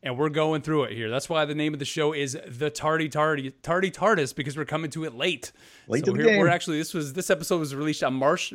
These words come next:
Speaker 1: released on March twenty-sixth, two thousand five. Thirteen years ago, man, this episode came out, and we're just coming to it now.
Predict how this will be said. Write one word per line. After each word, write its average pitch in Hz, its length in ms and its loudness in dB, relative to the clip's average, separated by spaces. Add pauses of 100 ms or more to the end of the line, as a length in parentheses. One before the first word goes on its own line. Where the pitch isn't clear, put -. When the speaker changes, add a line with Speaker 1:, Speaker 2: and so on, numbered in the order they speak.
(100)
Speaker 1:
released 151 580 -4
on 113 180 -6
March 127 280 -4
twenty-sixth, 131 640 -6 (160)
two 165 220 -10
thousand 135 540 -2
five. 123 680 -4 (380)
Thirteen 180 560 0
years 160 240 4
ago, 107 220 -2
man, 110 220 0
this 120 180 -4
episode 127 360 -2
came 120 220 -2
out, 117 240 0
and 120 160 -4
we're 143 120 4
just 143 260 -2
coming 143 280 -2
to 139 200 -2
it 127 80 -6
now. 117 440 -2